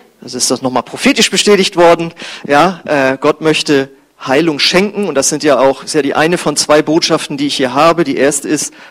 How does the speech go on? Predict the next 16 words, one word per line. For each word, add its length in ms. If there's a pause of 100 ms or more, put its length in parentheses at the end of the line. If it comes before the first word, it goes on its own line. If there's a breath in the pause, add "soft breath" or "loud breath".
(120)
Gott 240
will 140
dich 220
heilen. 420 (680 loud breath)
Falls 380
du 100
aber 400
in 160
diesem 260
Gottesdienst 540
das 160
noch 400
nicht 560
erleben 320
solltest, 640 (340 loud breath)
dann 440